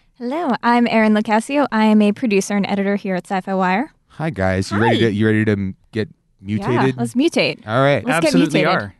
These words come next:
Speaker 2: Excellent.
Speaker 1: <laughs>
Speaker 2: And, uh, as always, unfortunately, we are joined by our unofficial, uh, fourth member. Uh, and is, it pains me to do this,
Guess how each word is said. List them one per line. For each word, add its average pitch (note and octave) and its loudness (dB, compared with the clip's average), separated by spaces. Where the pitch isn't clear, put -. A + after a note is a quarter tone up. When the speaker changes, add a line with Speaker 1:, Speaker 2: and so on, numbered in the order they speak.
Speaker 2:
Excellent. B2+ -2
Speaker 1:
<laughs> - -18
Speaker 2:
And, E3+ 0
uh, D3+ 4
as D#3 0
always, E3 2
unfortunately, D#3+ 0
we B2+ -2
are C3 4
joined C3 -4
by B2 0
our A#2 0
unofficial, A#2+ -4
uh, G#2 -2
fourth D#3 -2
member. B2 2
Uh, G#2+ -2
and G#2+ -8
is, G2+ -6
it G#2 -12
pains C#3 -2
me D3+ 2
to C3+ -4
do D3 2
this, G#2 -4